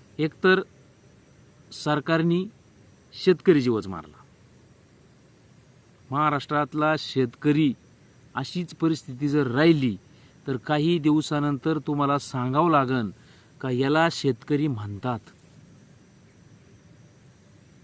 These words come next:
नाही तर तुम्ही विचार करा, शेतकरी काय राहिला? कांदा निर्यात बंदी केली, पंचेचाळीस रुपये भाव कांद्याला,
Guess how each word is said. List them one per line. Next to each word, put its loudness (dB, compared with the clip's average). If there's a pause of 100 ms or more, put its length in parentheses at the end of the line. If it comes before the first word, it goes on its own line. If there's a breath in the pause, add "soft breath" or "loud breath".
(960)
नाही -2
तर 2
तुम्ही 0
विचार 2
करा, -6 (300)
शेतकरी 2
काय 0
राहिला? -6 (1400)
कांदा 2
निर्यात 0
बंदी -2
केली, -6 (1800)
पंचेचाळीस -6
रुपये -4
भाव -8
कांद्याला, -8